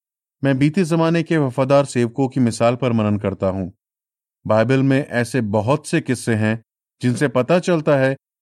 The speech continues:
कि मुश्किलों के दौरान शांत रहना और यहोवा पर भरोसा रखना कितना जरूरी है।" पैराग्राफ इक्कीस,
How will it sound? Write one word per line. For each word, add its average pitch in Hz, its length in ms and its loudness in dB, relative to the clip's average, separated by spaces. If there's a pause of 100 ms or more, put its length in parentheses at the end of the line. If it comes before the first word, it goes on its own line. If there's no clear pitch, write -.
कि 143 100 0
मुश्किलों 143 520 2
के 175 140 -2
दौरान 131 380 2
शांत 123 420 -2
रहना 139 380 0 (340)
और 123 160 0
यहोवा 117 520 2
पर 160 200 0
भरोसा 123 460 0
रखना 123 360 0
कितना 113 360 -2
जरूरी 98 380 -2
है।" 90 200 -10 (1700)
पैराग्राफ 131 600 2
इक्कीस, 110 540 -6